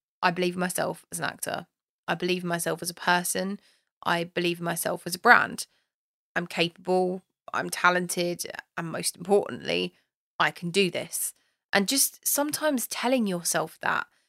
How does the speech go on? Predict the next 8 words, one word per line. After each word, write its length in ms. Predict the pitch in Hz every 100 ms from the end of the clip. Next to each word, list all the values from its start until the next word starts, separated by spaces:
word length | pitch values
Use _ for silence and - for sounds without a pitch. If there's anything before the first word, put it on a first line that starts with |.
| _
We 120 | 202 220
can't 260 | 254 285
always 320 | 262 262 226
rely 360 | 214 214 208 220
on 100 | 190
other 160 | 190 180
people 520 | - 180 175 170 170
to, 540 | - 185 175 170 165